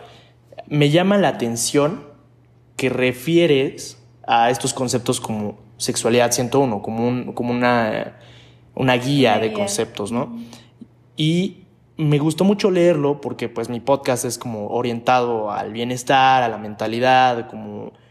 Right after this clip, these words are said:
Speaker 1: a la orientación desde, desde arriba, ¿no? Desde la cabeza. Y creo, a mi parecer,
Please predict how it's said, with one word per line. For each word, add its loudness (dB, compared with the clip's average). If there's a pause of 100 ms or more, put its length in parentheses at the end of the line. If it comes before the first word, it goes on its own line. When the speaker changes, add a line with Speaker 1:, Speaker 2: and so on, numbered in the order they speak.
(600)
Speaker 1:
a 0
la 4
orientación 2
desde, -4
desde -4
arriba, 2
¿no? 0
Desde 0
la -2
cabeza. 0
Y -4
creo, 2
a 0
mi 0
parecer, -2